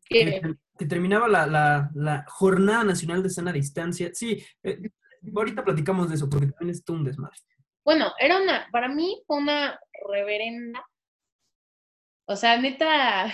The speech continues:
Speaker 1: <laughs>
Speaker 2: Lo puedes decir, ¿eh? Lo puedes decir, aquí no es YouTube.
Speaker 1: Ah, ok. <laughs> O sea, neta, hay gente que no sé si no entiende, no sé si no procesa, no sé si no tiene acá, pero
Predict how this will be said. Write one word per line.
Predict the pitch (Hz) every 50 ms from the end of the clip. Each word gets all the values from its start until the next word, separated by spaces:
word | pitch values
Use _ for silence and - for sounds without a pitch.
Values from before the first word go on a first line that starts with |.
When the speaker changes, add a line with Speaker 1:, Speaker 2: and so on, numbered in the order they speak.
| -
Speaker 1:
<laughs> | - 226 -
Speaker 2:
Lo | 190 190 185
puedes | - 262 302 247
decir, | 190 151 156 226 214
¿eh? | 208 226 247
Lo | 214 175
puedes | 143 214 233 196
decir, | 170 139 185 196
aquí | 180 156 - 190
no | 196
es | 190
YouTube. | 175 175 147 175 165 143 - _ _ _ _ _ _ _ _ _ _ _ _ _ _ _ _ _ _ _
Speaker 1:
Ah, | 202 214 214 233 240
ok. | - - 311 320 320 320 - - _
<laughs> | - 226 285 285 262 262 269 392 370 403 508 523 - - - - _ _ _ _ _ _ _ _ _ _ _ _ - - - - - - - - - - _ _ _ _ _ _ _
O | - 240 247
sea, | 233 262 262 262 254 254 254 254 247 247 247
neta, | 254 269 294 277 339 339 339
hay | 339 330
gente | 330 - 330 320 311 302 285 277 269 277 330 - - _ _ _ _ _ _ _ _ _ _ _ _ _
que | - 240 233
no | 240 269 294 339
sé | 339 - 359 349
si | 349 - 359 339
no | 330 311 302 285 294
entiende, | 302 294 285 277 _ 233 226 220 220 226 226 226 240
no | 269 269 262 254
sé | 262 277
si | 269 285 277
no | 262 254 247 247
procesa, | 247 240 240 233 233 - 196 196 190 220 214 214 220
no | 220 226
sé | 220 254
si | 247 262 233
no | 202 202
tiene | - - 226 226 226 214 202 190
acá, | 180 170 170 - 180 180 190 262 - - _ _ _ _ _ _
pero | - 240 240 240 233 233 226 220 214 -